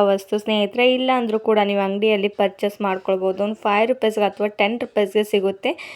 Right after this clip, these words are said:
ತುಂಬಾನೇ ಈಸಿಯಾಗಿ ಸಿಗುವಂಥ ಈ ಒಂದು ವ್ಯಾಸ್ಲಿನ್ನಿಂದ ನಮ್ಮ ಹೇರ್‌ನ ಯಾವ ರೀತಿ ಕೇರ್ ಮಾಡ್ಕೊಳ್ಬೋದು ನೋಡಿ ನಾವು. And ನೆಕ್ಸ್ಟ್ ಇದ್ರ ಒಳಗಡೆ ನಾನು ಕೋಕೋನಟ್ ಪ್ಯಾರಾಶೂಟ್ ಆಯಿಲ್ನ ಯೂಸ್ ಮಾಡ್ಕೋತಾ ಇರೋದು. ನೀವು ಕೋಕೋನಟ್ ಪ್ಯಾರಾಶೂಟ್ ಆಯಿಲ್ ಯೂಸ್ ಮಾಡ್ಕೊಂಡ್ರೆ ತುಂಬಾನೇ ಒಳ್ಳೆಯದು.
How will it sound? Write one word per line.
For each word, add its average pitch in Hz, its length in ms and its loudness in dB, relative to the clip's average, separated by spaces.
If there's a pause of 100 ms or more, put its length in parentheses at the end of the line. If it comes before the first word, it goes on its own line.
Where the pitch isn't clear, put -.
(160)
ತುಂಬಾನೇ 285 420 4
ಈಸಿಯಾಗಿ 240 720 2
ಸಿಗುವಂಥ 214 480 2
ಈ 226 320 2
ಒಂದು 233 380 2 (280)
ವ್ಯಾಸ್ಲಿನ್ನಿಂದ 214 840 0
ನಮ್ಮ 214 220 0
ಹೇರ್‌ನ 208 380 0
ಯಾವ 214 400 2
ರೀತಿ 254 300 -2
ಕೇರ್ 214 320 0
ಮಾಡ್ಕೊಳ್ಬೋದು 196 680 0
ನೋಡಿ 196 260 0
ನಾವು. 190 240 0 (360)
And 233 200 0
ನೆಕ್ಸ್ಟ್ 226 320 0
ಇದ್ರ 262 200 0
ಒಳಗಡೆ 226 400 2
ನಾನು 214 260 0 (160)
ಕೋಕೋನಟ್ 262 500 4
ಪ್ಯಾರಾಶೂಟ್ 214 520 2
ಆಯಿಲ್ನ 202 260 4
ಯೂಸ್ 202 340 0
ಮಾಡ್ಕೋತಾ 190 540 0
ಇರೋದು. 190 300 2 (400)
ನೀವು 294 120 2
ಕೋಕೋನಟ್ 285 440 2
ಪ್ಯಾರಾಶೂಟ್ 220 460 2
ಆಯಿಲ್ 208 240 4
ಯೂಸ್ 226 220 0
ಮಾಡ್ಕೊಂಡ್ರೆ 214 460 -2
ತುಂಬಾನೇ 226 460 -2
ಒಳ್ಳೆಯದು. 202 360 4